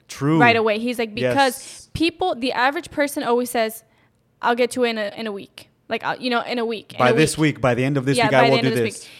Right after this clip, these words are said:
Speaker 2: He's like, "So if you stop saying, stop saying that you're gonna decide by the end of this week and say you're gonna decide by tomorrow, you're already gonna be more ahead in life than anybody else because everybody el-,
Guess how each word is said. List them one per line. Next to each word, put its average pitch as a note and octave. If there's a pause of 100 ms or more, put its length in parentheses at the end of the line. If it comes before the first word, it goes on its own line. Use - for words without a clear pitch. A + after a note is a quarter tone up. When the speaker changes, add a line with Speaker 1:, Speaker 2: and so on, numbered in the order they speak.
Speaker 2:
He's C#4+
like, A#3
"So C4+
if A#3+
you F#4+ (120)
stop D4
saying, C4+ (200)
stop C4
saying C4+
that A#3
you're A#3+
gonna B3+
decide A3+
by G#3+
the G#3+
end A3+
of -
this G#3+
week G#3+
and A3
say A#3+
you're A3+
gonna A#3
decide G#3+
by A3
tomorrow, A3 (300)
you're B3+
already D4+
gonna C#4
be B3+
more B3
ahead B3+
in A#3
life A#3
than A#3
anybody B3+
else A3
because A3+
everybody A#3+
el-, A3+